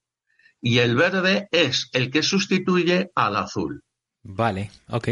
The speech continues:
Speaker 1: Que es como el, es básicamente el mismo, solo que con algunas cosas ya con alusiones al tema de los líderes.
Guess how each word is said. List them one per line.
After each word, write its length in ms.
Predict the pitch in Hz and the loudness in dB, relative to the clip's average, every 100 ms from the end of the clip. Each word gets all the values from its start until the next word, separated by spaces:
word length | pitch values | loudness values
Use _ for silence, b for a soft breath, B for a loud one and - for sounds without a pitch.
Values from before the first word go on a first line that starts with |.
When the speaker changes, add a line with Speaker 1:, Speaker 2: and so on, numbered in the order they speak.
| 127 | -2
Speaker 1:
Que 100 | 127 | -2
es 120 | 139 | -2
como 360 | 135 170 143 120 | 0 0 2 2
el, 180 | 147 143 | 2 -2
es 220 | 151 139 - | -4 -2 -2
básicamente 640 | 151 - 160 160 151 160 | -2 0 -2 0 0 0
el 100 | 165 | 2
mismo, 400 | 196 208 202 208 | 4 4 4 4
solo 400 | - 143 165 170 | 2 2 4 2
que 280 | 165 185 196 - - - | 0 -2 -4 -10 -14 0
con 340 | 147 170 190 190 | 4 4 2 0
algunas 540 | 117 120 147 151 131 | 0 2 4 2 0
cosas 560 | 165 170 175 175 165 - | 0 2 2 0 -2 -4
ya 320 | 127 143 165 | 0 0 0
con 160 | 147 131 | 0 2
alusiones 680 | 110 110 - 135 139 160 - | 2 0 2 2 2 0 0
al 180 | 120 107 | -2 0
tema 240 | 123 123 156 | 0 2 2
de 100 | 143 | 2
los 180 | 92 87 | 0 -2
líderes. 480 | 92 - - - | -6 -8 -14 -16